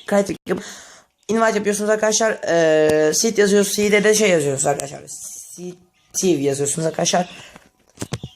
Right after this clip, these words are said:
Seed yazıyorsunuz. Ondan sonra create world diyorsunuz.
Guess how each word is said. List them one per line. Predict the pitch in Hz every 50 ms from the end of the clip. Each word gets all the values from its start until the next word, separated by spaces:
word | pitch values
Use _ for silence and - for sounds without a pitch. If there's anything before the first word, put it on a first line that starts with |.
| _ -
Seed | - - 196 226 240 220
yazıyorsunuz. | 214 175 175 160 160 196 208 220 214 214 - -
Ondan | 196 208 208 208 214 214 220 226 220
sonra | 208 - - 165 160 160 160
create | - 190 185 190 185
world | - 160 - - - 160 170
diyorsunuz. | 175 175 170 175 202 214 202